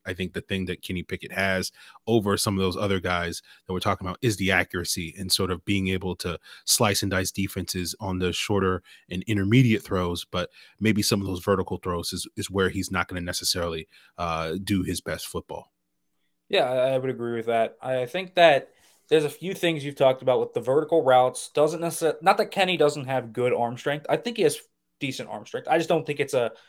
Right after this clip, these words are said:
Speaker 2: it's a cannon, as you said. I think he can get it there. We saw it, though, this year. It felt like this year, and, and you could probably attest to this, whenever I was watching him, just the balls had just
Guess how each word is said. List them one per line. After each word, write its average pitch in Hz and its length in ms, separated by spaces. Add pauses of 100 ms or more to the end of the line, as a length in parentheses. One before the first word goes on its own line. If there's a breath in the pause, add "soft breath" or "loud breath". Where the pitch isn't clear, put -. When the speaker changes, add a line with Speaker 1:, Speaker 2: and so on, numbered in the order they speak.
(300 soft breath)
Speaker 2:
it's 135 140
a - 40
cannon, 123 460
as 135 200
you 131 80
said. 127 280
I 131 60
think 147 160
he 175 100
can 180 140
get 143 140
it 135 120
there. 139 240
We 147 120
saw 147 340
it, 131 120 (280 loud breath)
though, 143 100
this 147 240
year. 160 140
It 180 160
felt 240 200
like 247 280
this 170 280
year, 143 220
and, 139 140
and 143 100
you 165 100
could 165 120
probably 147 180
attest 165 320
to 156 80
this, 131 220
whenever 185 280
I 180 60
was 160 180
watching 147 380
him, 123 180 (440)
just 294 480
the 220 80
balls 214 320
had 190 160
just 156 380